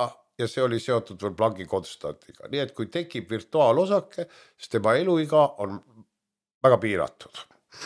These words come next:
Nii on ka selle alge sädemega. Aga, eh, kui need alged ja sädemed hüppasid ürgsupist välja,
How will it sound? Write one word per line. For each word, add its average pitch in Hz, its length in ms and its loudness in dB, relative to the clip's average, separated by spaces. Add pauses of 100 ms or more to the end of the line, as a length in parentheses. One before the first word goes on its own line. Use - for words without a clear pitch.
(500)
Nii 262 100 4
on 190 160 8
ka 143 80 2
selle 139 300 0 (100)
alge 160 320 2
sädemega. - 600 -6 (320)
Aga, - 280 6 (1800)
eh, 123 420 4
kui 160 140 0
need 185 160 0
alged 208 320 -2
ja 143 80 -4
sädemed 165 480 -4
hüppasid 113 600 -6 (520)
ürgsupist - 580 -6
välja, 117 380 -2